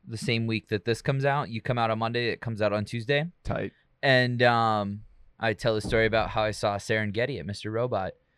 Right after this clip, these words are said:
Speaker 1: and his backing tracks weren't working.
Speaker 2: Yeah.
Speaker 1: So he just did the entire, like, set a cappella.
Speaker 2: That's crazy.
Speaker 1: Like, a rapper doing a set a cappella is the most,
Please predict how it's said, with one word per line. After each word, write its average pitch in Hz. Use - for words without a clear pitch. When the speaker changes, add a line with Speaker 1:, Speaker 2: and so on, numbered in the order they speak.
Speaker 1:
and 107
his 104
backing 120
tracks 104
weren't 104
working. 170
Speaker 2:
Yeah. 107
Speaker 1:
So 123
he 113
just 113
did 117
the 113
entire, 110
like, 104
set 110
a 98
cappella. 98
Speaker 2:
That's 104
crazy. 90
Speaker 1:
Like, 120
a 123
rapper 123
doing 113
a 107
set 107
a 101
cappella 98
is 92
the 107
most, -